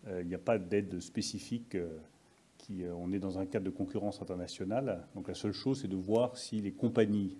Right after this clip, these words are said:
euh, aériennes peuvent rentrer dans le cadre des aides. Ça, je n'ai pas encore fait tous les calculs pour savoir si, euh, si ce sera le cas ou non. Euh, en revanche, il faut s'attendre à une répercussion sur les billets, c'est certain.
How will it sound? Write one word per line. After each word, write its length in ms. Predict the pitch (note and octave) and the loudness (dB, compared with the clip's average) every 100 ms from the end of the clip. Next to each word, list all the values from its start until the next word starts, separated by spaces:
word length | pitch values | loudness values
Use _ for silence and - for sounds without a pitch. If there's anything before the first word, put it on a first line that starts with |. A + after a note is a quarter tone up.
| - | -10
euh, 140 | F2 E2+ G2 | -12 -6 -2
aériennes 600 | F#2 E2+ G2+ B2 G2+ F2+ - - - _ | 0 2 2 2 0 -4 -14 -20 -20 _
peuvent 180 | A2+ G2 | 4 4
rentrer 640 | F#2 F#2 - A2 A#2+ A2 | 2 -2 0 2 2 2
dans 240 | F2 F#2+ G2+ | -2 0 0
le 140 | F#2 | 0
cadre 240 | - G2+ | 0 -2
des 240 | F#2 F2+ G2 | -2 -2 0
aides. 160 | A#2 | -2
Ça, 120 | - E2+ | -4 -10
je 140 | E2+ | -8
n'ai 140 | F2 | -8
pas 140 | E2+ G#2 | -4 -2
encore 280 | F#2 G#2 - | -2 -6 -6
fait 160 | - | -6
tous 140 | G#2 G#2+ | -2 0
les 100 | F#2 | 2
calculs 380 | G2 F2 C3 | 2 2 -2
pour 160 | B2+ G2+ | 0 -2
savoir 280 | F#2+ G2+ A2 | -2 -2 -4
si, 300 | - G2 F2+ | -6 -4 -4
euh, 80 | F2 - - - - - - | -4 -10 -20 -20 -20 -20 -20
si 480 | - - - A2 G2+ | -14 -10 -4 0 2
ce 120 | F2+ | 0
sera 180 | G2+ G2+ | 0 0
le 80 | F#2 | 0
cas 340 | - B2 B2+ - | 2 4 4 2
ou 80 | B2+ | 4
non. 180 | A2+ G2 - - - - | 6 6 0 -14 -20 -10
Euh, 200 | F#2 F2 - - | -6 -6 -6 -2
en 120 | G2 | 0
revanche, 340 | F#2+ A#2 C3+ G#2+ | 4 4 2 -2
il 60 | |
faut 100 | G2 | -8
s'attendre 600 | F2 F#2 - B2 B2 F#2+ | -6 -2 2 2 2 0
à 80 | G2 | 0
une 80 | F#2 | -2
répercussion 800 | F2+ - G2 - F2+ - B2+ B2+ | -4 -4 -6 -8 -8 -2 0 0
sur 260 | - A#2+ | -4 -2
les 100 | F#2+ | 0
billets, 380 | F2+ A2+ A2 F#2 - - | -2 -2 0 -2 -4 -16
c'est 200 | - - | -16 -12
certain. 340 | - - - | -10 -10 -14